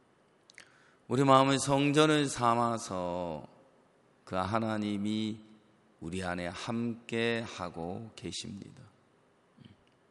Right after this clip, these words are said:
하나님 우리 안에 함께하고 계시는데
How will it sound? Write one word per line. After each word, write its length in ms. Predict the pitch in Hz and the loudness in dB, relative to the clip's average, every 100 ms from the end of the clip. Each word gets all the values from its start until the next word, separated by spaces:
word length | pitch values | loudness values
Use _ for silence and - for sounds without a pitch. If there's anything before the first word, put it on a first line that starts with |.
| _ _ _ _ _ _ _ _ _ _ _ _ _ _ _ _ _ - - _ _ _ _ _ _ _ _ - | _ _ _ _ _ _ _ _ _ _ _ _ _ _ _ _ _ -20 -20 _ _ _ _ _ _ _ _ -2
하나님 440 | 175 175 180 170 | 4 6 6 6
우리 160 | 151 151 | 6 6
안에 180 | 151 | 6
함께하고 520 | 147 147 143 156 151 131 | 4 2 0 2 4 2
계시는데 1120 | 117 113 123 117 110 95 90 87 87 87 101 | 0 -2 -2 -2 -4 -4 -4 -4 -6 -8 -10